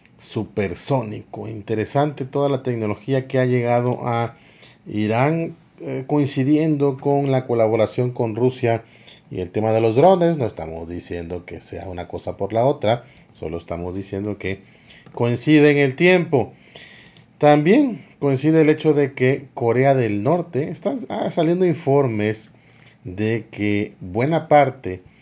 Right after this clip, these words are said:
de, bueno, de que más o menos obtuvo, eh, secretos de los desarrolladores de misiles rusos. Es algo de lo que se está diciendo. Por aquellos lados, Kim acaba de correr al jefe del ejército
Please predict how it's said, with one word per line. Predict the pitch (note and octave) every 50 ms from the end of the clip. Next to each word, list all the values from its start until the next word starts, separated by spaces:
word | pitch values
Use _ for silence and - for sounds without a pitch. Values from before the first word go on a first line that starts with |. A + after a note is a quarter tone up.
| _ _ _ _ _
de, | - G2+ - G2 F#2 F2+
bueno, | F#2+ F#2+ B2 F3 F#3 F#3 D#3
de | A2+ G#2 G2
que | - A2 G#2
más | G2 A#2 D3 D#3+ D#3
o | D3+
menos | C#3 D3 C#3 C3 B2 -
obtuvo, | A#2 - - - - C#3+ A#2+ G2 G2 G2 - - - _ _ _ _ - - - _ _ -
eh, | - A2+ A2 G#2+ G#2+ G#2 G2+ G#2 G#2+
secretos | - - B2 A#2 - - A2+ C3+ D3 E3 D#3+ D#3+ - B2 A#2+ A#2+ A2+ A2
de | A#2 A2
los | A2 G#2+ G2+
desarrolladores | G#2 G2+ F#2+ - G#2+ F#2+ F#2 G#2 G#2 G2+ G2+ G2 A2 A#2 A#2+ A#2 A2+ A2 G2
de | G2+ G2+
misiles | F#2 F2 - - - G#2 G2 F#2+ G2 G2 F2 D#2+ D#2
rusos. | E2 E2+ E2 E2 - - F#2+ F#2 - - -
Es | G#2+ G2+ G2+ G2
algo | G#2 G#2+ G#2 G2 F#2 F#2+ F2+
de | F2
lo | E2+ E2+ E2+
que | - -
se | - -
está | F2+ - - G2 F#2
diciendo. | F2+ F2+ - - G2 F2+ E2+ E2+ - -
Por | - G#2 G#2
aquellos | G2 - - C3 C3 C3 C3 A2 G#2+
lados, | B2 C#3+ D#3 D#3 D#3 D#3 D3 - - - - _ - - - - - - - _ _ _ -
Kim | E3+ E3+ E3+ F3 E3+ E3+ E3+ -
acaba | C3+ B2+ - - D3 C#3+ C#3+
de | C#3 C3+ C3
correr | - A#2 A#2 B2 B2+ C3+ C3+ B2+ A2
al | A#2+ G#2
jefe | - B2+ B2 A#2 C3 B2
del | A2+ G2
ejército | F#2+ - B2+ C3 B2+ B2+ - B2 A2+ - - B2+ C#3+ E3+ E3+